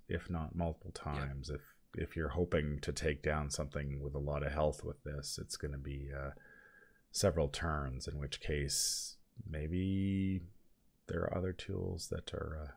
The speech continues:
Speaker 1: worth considering.
Speaker 2: Bolas. Oh, I'm sorry. Sorry. <laughs>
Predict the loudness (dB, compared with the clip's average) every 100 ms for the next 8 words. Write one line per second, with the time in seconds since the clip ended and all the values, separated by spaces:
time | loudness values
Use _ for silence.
0 | -10 -4 -4 -4 -8 -8 -4 -4 -4 -6
1 | -12 -20 _ _ 0 4 10 12 12 12
2 | 6 -2 -18 -20 _ _ _ -14 -2 6
3 | 6 6 2 2 -2 -12 -14 -16 -14 -10
4 | -2 6 10 10 8